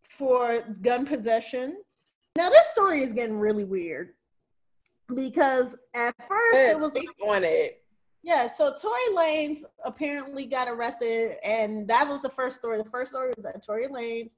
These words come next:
Speaker 1: was driving, he had possession of a gun, and, uh, Megan Thee Stallion was in the car with him. So it's like, ooh, Mufasa. And before that, Megan Thee Stallion was live on her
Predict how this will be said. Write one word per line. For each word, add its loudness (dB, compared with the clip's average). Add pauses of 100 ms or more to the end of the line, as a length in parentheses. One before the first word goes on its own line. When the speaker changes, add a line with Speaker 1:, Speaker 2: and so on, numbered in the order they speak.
(520)
Speaker 1:
was -6
driving, 0
he -6
had -6
possession -6
of -8
a -6
gun, -2 (380)
and, -6 (540)
uh, 2
Megan -2
Thee -10
Stallion -2
was -10
in -8
the -10
car -4
with -8
him. -18
So -8
it's -12
like, -14
ooh, -8
Mufasa. -4 (520)
And -4
before 4 (120)
that, 2
Megan -2
Thee -2
Stallion -2
was -2
live 2
on -6
her -6